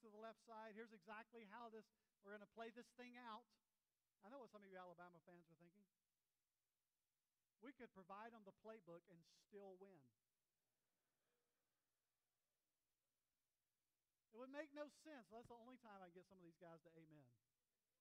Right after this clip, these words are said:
"Jesus is king." Silence. "Alabama would win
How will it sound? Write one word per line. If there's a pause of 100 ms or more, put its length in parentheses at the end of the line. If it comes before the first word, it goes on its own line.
(1500)
"Jesus
is
king."
Silence. (1300)
"Alabama
would
win